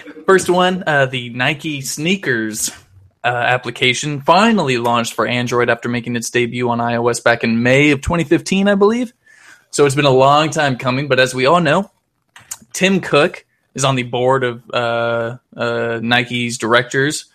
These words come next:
So it, whenever it comes to Nike supporting Android, don't ever expect, uh, Android to see anything first. However,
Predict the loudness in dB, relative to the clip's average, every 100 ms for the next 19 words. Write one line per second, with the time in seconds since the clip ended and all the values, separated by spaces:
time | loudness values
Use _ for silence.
0 | _ _ _ _ 2 4 6 4 2 -2
1 | -2 0 0 0 -2 -2 -4 -4 -4 -4
2 | -4 -6 -6 -6 -4 -4 -2 -2 -2 -2
3 | 2 4 4 2 -4 -12 -2 2 4 2
4 | 0 0 -2 -2 -2 -2 -4 -2 -2 0
5 | -2 -2 -4 -4 -2 -2 -4 -8 -6 -6
6 | -6 -4 -2 -2 -4 -6 -4 2 2 2
7 | -2 -10 _ _ _ -20 -8 0 4 6
8 | 4 0 -6